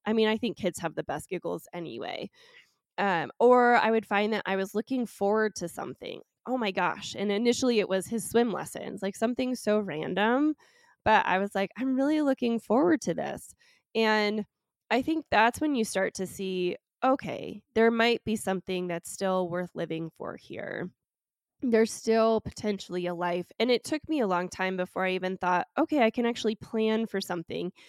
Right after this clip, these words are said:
But it was just that mind shift of, "I will get th-, I can plan for something. Not that I am, but I can plan for something." And that's when you start to see, and I think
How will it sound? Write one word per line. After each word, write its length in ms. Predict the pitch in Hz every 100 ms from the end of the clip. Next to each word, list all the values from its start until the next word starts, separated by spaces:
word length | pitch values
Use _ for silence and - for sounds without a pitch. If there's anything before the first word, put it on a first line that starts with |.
| - - -
But 100 | 277
it 40 |
was 180 | 302 285
just 300 | - 330 -
that 200 | 370 277
mind 340 | 196 180 196 220
shift 320 | 214 208 -
of, 340 | 185 175 165 - _ _ _ _ _
"I 160 | 196 226
will 160 | 240
get 220 | 226 214 -
th-, 60 | -
I 120 | 202
can 420 | - - 349 359
plan 340 | 226 175 139 127
for 100 | -
something. 360 | - - - 180
Not 200 | 202 262
that 100 | 339
I 120 | 339
am, 360 | 370 359 196 180
but 160 | 190
I 100 | 185
can 440 | 190 - 220 208 196
plan 340 | - 180 170
for 140 | 165 -
something." 640 | - 185 - - - 214 _ _ _ _ _
And 140 | 220 262
that's 240 | 262 339
when 120 | 339
you 120 | 277 226
start 280 | - 185 -
to 100 | 202
see, 320 | - 196 190
and 100 | 196
I 80 | 202
think 380 | - 254 -